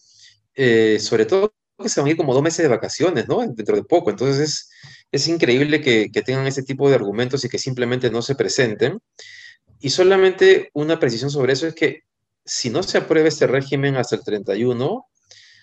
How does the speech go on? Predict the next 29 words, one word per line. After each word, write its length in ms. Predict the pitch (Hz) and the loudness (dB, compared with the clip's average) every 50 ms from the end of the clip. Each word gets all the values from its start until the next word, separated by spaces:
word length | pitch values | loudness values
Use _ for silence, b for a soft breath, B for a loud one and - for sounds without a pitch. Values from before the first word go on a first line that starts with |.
| b b b b _ _ _ _ | b b b b _ _ _ _
la 200 | 113 110 101 110 | -8 -4 -2 0
exoneración 500 | 107 - - 117 107 101 101 131 143 143 | 0 0 -2 -2 -2 -2 -2 -2 -2 0
tributaria 540 | 143 170 156 131 117 - 131 135 135 143 139 | 0 2 2 2 2 2 2 2 4 4 4
ya 100 | 127 127 | 4 2
no 80 | 131 127 | 2 0
se 120 | - 117 | -4 -2
puede 120 | - 120 123 | 0 0 0
aplicar 320 | 120 113 101 117 123 127 | 2 0 -2 -2 0 0
para 120 | 120 107 | 0 0
el 40 | 104 | -2
próximo 340 | 107 120 117 - 117 113 131 | -2 -6 -8 -6 -4 -2 -2
año. 180 | 127 107 98 92 | -2 -2 -4 -6
O 40 | |
sea, 140 | - 104 101 | -4 -2 0
van 160 | 101 110 120 | 0 2 0
a 80 | 131 131 | 0 -2
seguir 200 | 127 110 120 - | -2 -2 -4 -2
con 120 | - 113 | -2 -2
ese 160 | 117 113 120 107 | -2 0 0 -2
régimen 280 | 113 - 123 120 120 | -2 -2 -4 -6 -6
tributario 560 | 117 117 110 95 98 - 117 113 113 120 120 120 | -4 -6 -6 -4 0 2 2 4 4 2 2 2
todo 220 | - 120 120 120 | 4 4 4 4
el 60 | 120 | 4
dos 140 | 110 107 - | 2 0 -2
mil 200 | 110 117 120 123 - _ _ | -4 -6 -6 -8 -10 _ _
veintiuno 400 | - 101 98 98 127 117 123 113 | -10 -10 -6 -4 -2 0 0 2
por 160 | 123 123 98 | 2 0 0
lo 100 | 98 92 | 0 -2
menos. 520 | 98 110 104 - - - - - - _ | -2 -2 -2 -2 -4 -10 -14 -18 -20 _